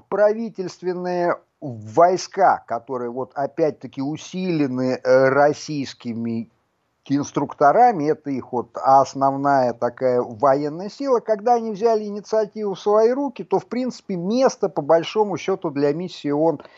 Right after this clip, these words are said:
не осталось. Она уже, э, начала путаться под ногами, ну и причём под ногами у всех. Я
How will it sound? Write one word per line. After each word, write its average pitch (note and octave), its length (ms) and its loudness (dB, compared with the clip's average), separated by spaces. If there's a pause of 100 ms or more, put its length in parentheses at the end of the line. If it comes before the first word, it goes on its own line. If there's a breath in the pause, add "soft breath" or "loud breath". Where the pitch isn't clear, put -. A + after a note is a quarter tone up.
(280 loud breath)
не D3+ 220 -2
осталось. C3 880 2
Она E3 600 0
уже, D#3 640 -2
э, - 0 - (400)
начала F3 640 2
путаться F3 500 -12
под E3 220 -8
ногами, G3+ 500 -2
ну F3 240 -6
и F3 140 -8
причём D#3+ 460 -2
под D3 180 -2
ногами C#3+ 520 2
у C3 200 -8
всех. - 480 -10 (440 soft breath)
Я G3 300 6